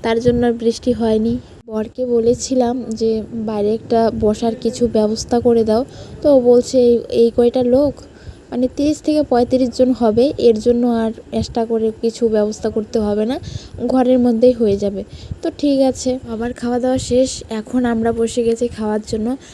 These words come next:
আর ছেলে সারাদিন কিছু খায়নি, সকালবেলা খেয়েছে কয়টা ভাত, ওকে মুখে তুলে দিচ্ছি, না হলে ও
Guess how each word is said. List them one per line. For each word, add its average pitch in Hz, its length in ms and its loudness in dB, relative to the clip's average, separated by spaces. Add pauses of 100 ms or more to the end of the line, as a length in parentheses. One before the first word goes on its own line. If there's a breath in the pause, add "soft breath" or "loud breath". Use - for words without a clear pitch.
(180 loud breath)
আর 208 100 -4 (140)
ছেলে 240 300 0
সারাদিন 226 600 -2
কিছু - 320 -12
খায়নি, 220 320 -4 (120)
সকালবেলা 220 440 -2
খেয়েছে 226 380 -4
কয়টা 220 280 -4
ভাত, 220 280 -4 (720 loud breath)
ওকে 220 260 -4
মুখে 233 340 0
তুলে 226 280 0
দিচ্ছি, 233 360 -6 (180)
না 214 160 -4
হলে 226 180 0 (120)
ও - 20 -2